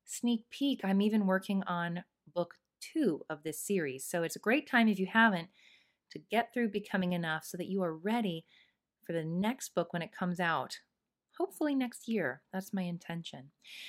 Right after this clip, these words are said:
So thank you for tuning in and joining me, joining me. I'm having a really fun time sharing this message in this format.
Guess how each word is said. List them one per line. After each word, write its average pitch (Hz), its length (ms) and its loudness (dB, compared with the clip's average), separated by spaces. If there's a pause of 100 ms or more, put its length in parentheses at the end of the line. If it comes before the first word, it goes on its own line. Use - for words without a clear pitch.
(840)
So 302 180 8
thank 320 240 6
you 330 80 6
for 320 120 4
tuning 285 360 4
in 277 100 6
and 254 120 6
joining 220 320 6
me, 220 360 4 (160)
joining 233 640 6
me. 196 380 2 (760)
I'm 214 120 0
having 214 280 2
a 190 60 2
really 185 540 2
fun 175 400 0
time 156 580 -6 (560)
sharing 175 640 0 (140)
this 185 400 -2
message 160 520 -4
in 160 140 -6
this 156 180 -6
format. 135 440 -8